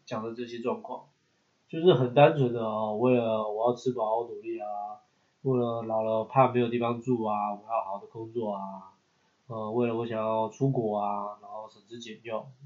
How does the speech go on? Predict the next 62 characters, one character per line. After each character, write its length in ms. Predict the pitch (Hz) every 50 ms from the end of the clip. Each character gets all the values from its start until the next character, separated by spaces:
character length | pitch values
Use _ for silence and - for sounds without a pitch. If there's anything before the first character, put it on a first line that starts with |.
| 147 _ _
然 100 | 117 107
后 260 | 104 107 107 107 107
就 240 | 107 110 110 110 110
搞 160 | - - 139 139
得 240 | 135 135 131 139
营 100 | 131 113
养 160 | 120 123 120 117
不 120 | 135 135
良 220 | 120 110 104 101
啊。 200 | 104 104 104 101 104 - 139 120 - -
<laughs> 60 | - - - - _ _ _ _ _ _ _ _ _ _ _ _ - _ _ _
哦， 180 | - 113 110 113
我 160 | 117 120 120
觉 180 | 120 151 185
得 80 | 196 180
这 140 | 170 175 170
个 440 | 165 165 151 147 147 139 139 135 123 - -
作 220 | - 160 147 139
为 380 | 131 123 123 123 120 120 123 123
人 280 | 123 120 120 117 120 131
类 180 | 147 143 131
最 180 | 120 127 143 131
大 180 | 131 127 123
的 60 | 120 117 113 113 110 - -
庸 180 | 135 135 135
人 160 | 123 120 117 -
自 200 | - - 135 123
扰 200 | 110 107 101 -
行 220 | - - 123 113 110
为 160 | 117 113 110
之 220 | 110 107 107 110 107
一， 160 | 107 107 - _ -
就 100 | 113 110
是 80 | 110
像 280 | - - 117 110 107 104
这 60 | 110
样， 160 | 104 101 98 - _ -
这 80 | 113
个 220 | 110 107 110 139 - _ _
过 280 | - 202 202 185 156 143
度 300 | 139 180 175 151 143 143
未 200 | 175 180 156 127
雨 200 | 120 117 110 107
绸 320 | - - - 113 120 143
缪， 340 | 151 143 107 104 107 113 123
哈。 300 | - - 131 120 - - _ _ _ _ _ _ _ - _ _ _ _ _ _ _ _
其 160 | - - 175
实 80 | 214 214
啊， 220 | 196 180 175 156
我 200 | 135 123 120 120
觉 100 | 120 139
得 140 | 156 156 143
在 160 | 143 160 151
面 340 | 143 143 156 165 147 131 127
对 260 | 131 156 151 139 131
未 280 | 135 151 180 160 135 120
知 200 | 117 - 131 135
的 160 | 127 123 117
人 260 | 113 107 107 104 117
生 260 | 123 - - 120 123 123
跟 160 | 127 131 135
环 280 | - - 113 98 98